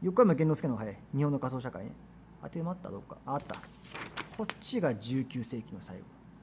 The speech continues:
で、二十世紀入って、この、ね、えー、職工事情。で、これ受けて工場法なる。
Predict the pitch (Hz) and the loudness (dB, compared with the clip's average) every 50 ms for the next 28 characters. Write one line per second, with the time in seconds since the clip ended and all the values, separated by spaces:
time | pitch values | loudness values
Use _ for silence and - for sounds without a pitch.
0 | - - - - 180 196 208 220 262 254 - 269 247 202 - 190 208 226 233 233 | -20 -14 -4 0 2 4 4 4 4 2 4 2 2 2 2 0 0 0 0 -2
1 | - - 180 123 101 - - - - 120 117 120 - - - - - - - - | 0 2 2 2 2 0 -6 -6 -4 -2 -2 -2 -4 -8 -12 -18 -20 -20 -20 -20
2 | - - - - - - 202 214 - - - 131 123 120 120 117 - 147 131 - | -20 -20 -20 -14 -8 -6 -6 -6 -6 -4 -2 0 2 2 2 2 2 0 -2 0
3 | - 131 113 113 113 110 85 - - - - - 220 220 214 233 233 247 240 220 | 0 -2 -2 -2 -4 -8 -10 -12 -14 -16 -10 -6 -4 0 4 8 8 8 8 8
4 | 233 254 240 269 214 - - - 170 175 175 165 175 165 131 135 127 110 101 | 6 2 2 4 2 2 4 4 6 6 6 6 6 2 2 0 -2 -4 -4